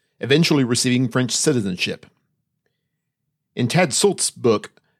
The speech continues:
Chopin in Paris, he tells the story of Chopin's life in the City of Lights, his social climbing, the society friends who shaped his existence, and a host of other considerations that made Paris home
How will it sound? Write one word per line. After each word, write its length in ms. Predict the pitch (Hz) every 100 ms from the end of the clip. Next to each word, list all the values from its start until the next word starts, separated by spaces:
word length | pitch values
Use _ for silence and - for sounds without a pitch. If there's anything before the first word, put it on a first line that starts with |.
| _ -
Chopin 420 | 139 123 135 131
in 160 | 107
Paris, 560 | - 147 95 90 - - _ _ _
he 160 | _ 156
tells 300 | - 185 156
the 80 | 139
story 300 | - 123 107
of 100 | 117
Chopin's 480 | - - 123 113 117
life 380 | 117 92 90
in 160 | 113 110
the 60 | 98
City 240 | 113 104
of 100 | 101
Lights, 480 | 90 85 - - - _
his 160 | 113 -
social 300 | 156 156 147
climbing, 500 | - 117 95 - - _ _ _ -
the 80 | 98
society 480 | 127 - 185 156 117
friends 320 | 120 101 95
who 100 | 107
shaped 360 | - 143 -
his 140 | 123 107
existence, 760 | 98 120 - - - - - _ _ _ _ _ -
and 160 | 151 151
a 40 |
host 220 | 220 240
of 100 | 165
other 200 | 170 143
considerations 720 | 131 113 113 101 87 - 95 -
that 160 | 113
made 240 | 131 120 -
Paris 380 | 165 170 127
home 440 | - 110 101 98